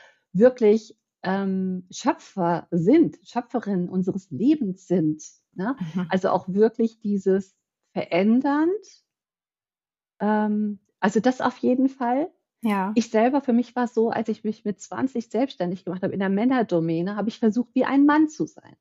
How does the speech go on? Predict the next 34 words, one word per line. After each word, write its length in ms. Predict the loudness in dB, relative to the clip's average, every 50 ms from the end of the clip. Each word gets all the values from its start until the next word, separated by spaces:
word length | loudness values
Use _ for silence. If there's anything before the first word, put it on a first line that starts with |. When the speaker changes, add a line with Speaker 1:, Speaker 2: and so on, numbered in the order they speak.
| _ _ _ _ 0
Speaker 2:
Mhm. 480 | 2 2 4 4 4 2 2 0 -2 _ _ _ _ _ _ _ _ -12 -2 0
Speaker 1:
Ähm, 240 | 4 4 4 4
um 320 | 6 6 6 6 6 4 0 -2
An-, 420 | -2 2 4 4 6 4 2 -2 -4 _
Anerkennung 560 | -4 0 2 2 2 0 -2 -4 -2 -2 -2 -4
zu 100 | -6 -8
bekommen, 340 | -8 -8 -8 -4 -2 -2 0
um 120 | 0 0
irgendwo 500 | 0 0 0 0 2 2 4 4 4 4 0 -6 -2
ein 160 | 0 0 2
bisschen 760 | 4 4 4 4 2 -2 2 4 6 6 6 6 6 4 2
nicht 320 | 2 2 2 2 0 -2 -2
nur 160 | 0 0 2
als 640 | 2 4 4 4 2 0 _ _ -20 _ _ _ -4
das 220 | -4 -4 -2 -2
hübsche 300 | -4 -4 -4 -2 0 2
Mädel 440 | 2 2 2 2 2 2 2 0 0
da, 380 | -2 -4 -6 -4 -6 -6 -8 -10
äh, 260 | -8 -8 -6 -6 -8 -10
was 340 | -10 -6 -4 -4 -4 -4 -4
nix 320 | -6 -6 -6 -6 -12 _ -2
weiß, 440 | 0 2 2 2 0 -2 -6 _
deklariert 500 | -12 -12 -10 -8 -10 -8 -6 -8 -8 -8
zu 100 | -10 -14
werden. 120 | -12 -8 -8
Das 160 | -6 -4 0
heißt, 200 | 0 0 0 0
ich 20 |
habe 100 | -2 -2
mich 180 | -2 -2 -2 0
mehr 260 | 0 2 2 0 0
angestrengt 540 | -4 -6 -8 -8 -8 -10 -10 -8 -6 -6 -4
und 120 | -4 -4
so 140 | -4 -4 -6